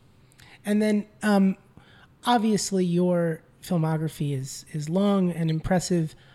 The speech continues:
but for you, I was curious what you consider your biggest films that you worked on, or the ones that you were, um, the most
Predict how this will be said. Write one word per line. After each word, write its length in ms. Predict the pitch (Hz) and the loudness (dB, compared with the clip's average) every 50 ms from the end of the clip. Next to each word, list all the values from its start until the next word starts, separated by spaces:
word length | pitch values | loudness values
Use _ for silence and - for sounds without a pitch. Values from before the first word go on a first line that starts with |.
| - - - | -14 -4 0
but 220 | 190 185 185 - | 0 0 0 -2
for 180 | - - 214 202 | -6 -2 -2 0
you, 260 | 202 226 269 277 254 | 2 2 2 4 4
I 80 | 226 202 | 4 4
was 140 | 190 180 - | 2 0 -2
curious 460 | - - 202 190 185 185 180 - - | -4 -4 -4 -2 0 -2 -2 -2 -2
what 140 | 196 190 190 | -4 -4 -4
you 240 | 180 175 185 196 185 | -4 -4 -2 -2 -2
consider 420 | - 185 185 175 - 190 175 175 | -2 -4 -6 -6 -4 -6 -4 -4
your 280 | 165 165 170 175 175 175 | -4 -4 -2 -2 -2 -2
biggest 360 | 170 175 165 165 165 - - | -2 -4 -6 -6 -6 -6 -6
films 280 | - 180 170 165 165 160 | -6 -4 -2 -2 -2 -4
that 100 | 165 160 | -4 -6
you 100 | 170 160 | -6 -4
worked 260 | 156 160 151 - - | -4 -4 -4 -4 -6
on, 140 | 165 156 156 | -6 -4 -4
or 60 | 156 156 | -6 -6
the 80 | 170 | -6
ones 200 | 160 165 170 165 165 | -4 -4 -4 -4 -6
that 80 | 160 | -8
you 200 | 160 160 170 165 | -6 -6 -4 -2
were, 380 | 160 160 151 151 151 151 147 - - | -2 -2 -2 -2 -2 -4 -8 -10 -10
um, 340 | 165 147 143 143 143 147 - - - - - - - - - - | -8 -8 -8 -8 -8 -10 -14 -16 -20 -20 -20 -20 -20 -20 -10 -4
the 80 | - 160 | -2 -2
most 380 | 156 156 151 - - - - | 0 0 -2 -4 -6 -10 -14